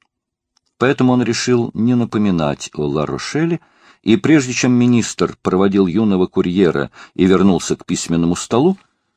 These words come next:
успел спрятать пасквиль в карман своей коричневой рясы. "Едем, Жозеф, едем", — сказал министр. "Впусти сюда придворных, которые осаждают меня, и отправимся к королю.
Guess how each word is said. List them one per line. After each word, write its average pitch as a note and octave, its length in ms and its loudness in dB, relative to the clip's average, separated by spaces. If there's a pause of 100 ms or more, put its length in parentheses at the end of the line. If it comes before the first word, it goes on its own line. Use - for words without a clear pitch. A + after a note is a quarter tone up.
(140)
успел C#3+ 460 -2
спрятать D#2+ 520 -6
пасквиль E2+ 460 -4
в - 120 -18
карман F2+ 420 -4
своей D2 320 -4
коричневой E2+ 600 -8
рясы. - 360 -16 (1200)
"Едем, G#2 520 0
Жозеф, B1+ 420 -8
едем", — E2 460 -2 (260)
сказал D2+ 440 -6
министр. B1+ 600 -8 (520)
"Впусти - 420 -2
сюда E2 280 0
придворных, F#2+ 680 2
которые F2+ 340 0
осаждают F#2 600 -2
меня, C#3+ 260 -2 (400)
и F2+ 120 0
отправимся A2+ 680 0
к - 100 -8
королю. F#2+ 440 0